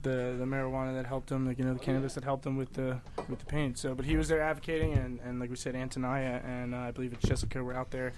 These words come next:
doing their thing as they always do. So keep holding it down for the underground out there in Harrisburg too, because it's gonna, it's gonna make its way for sure.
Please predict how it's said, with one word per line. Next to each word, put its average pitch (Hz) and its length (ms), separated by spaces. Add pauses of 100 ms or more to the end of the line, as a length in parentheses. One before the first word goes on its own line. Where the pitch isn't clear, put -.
(680)
doing 151 160
their 151 120
thing 160 200
as 151 100
they 156 80
always 151 240
do. 151 180
So 131 300 (160)
keep 147 200
holding 143 180
it 139 60
down 139 200
for 143 100
the 139 80
underground 135 360
out 131 120
there 135 120
in 127 60
Harrisburg 127 460
too, 131 240
because 117 340
it's 123 140
gonna, 120 300
it's - 100
gonna 135 160
make 120 180
its 110 160
way 117 180 (140)
for - 100
sure. 123 280